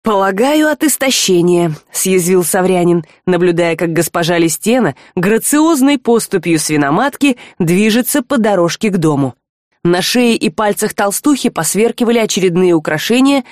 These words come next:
наполовину теряясь в складках жира. «Как она в дверь-то протискивается?» Листена поднялась на крыльцо и в последний момент ловко повернулась боком, ответив на вопрос Жара.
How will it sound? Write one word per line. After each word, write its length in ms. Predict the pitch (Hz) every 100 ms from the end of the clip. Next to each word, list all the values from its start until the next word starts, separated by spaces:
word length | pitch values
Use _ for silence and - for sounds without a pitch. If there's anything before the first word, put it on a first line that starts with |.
| - -
наполовину 640 | 302 330 311 277 330 302
теряясь 460 | - 240 277 294 -
в 60 |
складках 520 | - - 202 202 214 190
жира. 400 | 165 160 135 - _ _ _ _ -
«Как 260 | 214 220
она 160 | 214 202
в 80 | 165
дверь-то 440 | 180 240 247 190
протискивается?» 920 | - 202 - 220 - 185 170 - 147 - _ _ _ _ _ -
Листена 500 | 185 240 - 403 349
поднялась 500 | 262 226 254 247 240
на 100 | 220
крыльцо 440 | 220 208 - 381
и 60 | 349
в 60 | -
последний 460 | 196 226 220 190
момент 400 | 196 254 349 -
ловко 380 | 220 370 - 320
повернулась 680 | 294 233 226 233 269 269 208
боком, 520 | 233 359 - 147 127 - -
ответив 560 | - 160 170 262 330 -
на 100 | 208
вопрос 340 | 165 - 170
Жара. 380 | 196 294 143